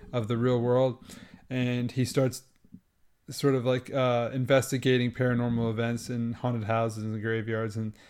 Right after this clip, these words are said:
it's a, uh, it's a decent little movie, pretty solid, um, based off, like I said, based off Stephen King story. So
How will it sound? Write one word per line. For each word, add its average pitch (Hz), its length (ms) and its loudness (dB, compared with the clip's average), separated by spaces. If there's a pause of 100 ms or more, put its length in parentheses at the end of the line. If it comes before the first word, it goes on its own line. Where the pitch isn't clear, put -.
(300)
it's - 140 -2
a, 165 180 8
uh, 143 380 8 (100)
it's - 120 -8
a 180 40 2
decent 170 360 2
little 143 140 6
movie, 135 300 4
pretty 139 280 2
solid, 131 480 6
um, 117 500 2 (460)
based 139 240 4
off, 127 140 2
like 131 120 2
I 127 40 0
said, 120 200 0
based 131 220 2
off 123 120 0
Stephen 127 300 0
King 120 380 -2 (460)
story. 131 520 4
So 120 480 2